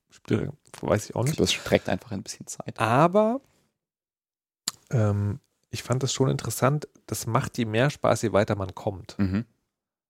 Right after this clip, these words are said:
Speaker 1: Weil je weiter man kommt, desto mehr Möglichkeiten hat man.
Speaker 2: Mhm.
Speaker 1: Je, je mehr Möglichkeiten hat, desto freier kann man sich durch die Gegnerhorden bewegen.
Speaker 2: Mhm.
Speaker 1: Und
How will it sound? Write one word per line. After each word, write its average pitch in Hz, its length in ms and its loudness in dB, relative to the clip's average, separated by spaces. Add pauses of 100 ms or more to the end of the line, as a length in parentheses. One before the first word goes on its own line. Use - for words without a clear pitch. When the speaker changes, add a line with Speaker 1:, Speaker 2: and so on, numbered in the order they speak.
(160)
Speaker 1:
Weil 98 560 4 (360)
je - 100 -8
weiter 101 200 2
man 104 160 0
kommt, 135 220 -2
desto - 140 -8
mehr 101 140 0
Möglichkeiten 135 540 -2
hat 139 120 -4
man. 123 100 2
Speaker 2:
Mhm. 101 60 6
Speaker 1:
Je, 117 120 2
je 123 100 0
mehr 107 100 4
Möglichkeiten 120 560 -4
hat, 117 180 -6
desto 110 240 -2
freier 110 560 4
kann - 200 -4
man 98 160 -6
sich 95 140 -8
durch 107 160 -6
die - 120 -14
Gegnerhorden 98 580 -2
bewegen. 98 380 6
Speaker 2:
Mhm. 120 100 6 (1500)
Speaker 1:
Und 107 240 0